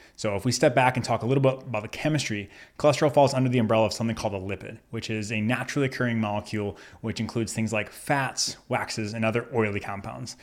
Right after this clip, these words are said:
And essentially, these are what we call hydrophobic, meaning they can't dissolve in water on their own. Cholesterol is made of carbons and hydrogens and has an esterification site, which hosts a hydroxyl group, or an oxygen and a hydrogen molecule. This free form of cholesterol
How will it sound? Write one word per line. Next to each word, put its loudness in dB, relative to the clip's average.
And -2
essentially, 2
these 4
are 4
what 2
we -2
call -2
hydrophobic, -4
meaning 0
they -2
can't -2
dissolve 0
in -2
water -4
on -6
their -10
own. -12
Cholesterol 6
is 6
made 4
of -4
carbons 2
and 0
hydrogens 2
and 0
has 0
an -2
esterification 0
site, -4
which -8
hosts 0
a -2
hydroxyl -2
group, -8
or -4
an -6
oxygen -4
and -6
a -4
hydrogen 2
molecule. -6
This 4
free 4
form 2
of 0
cholesterol 2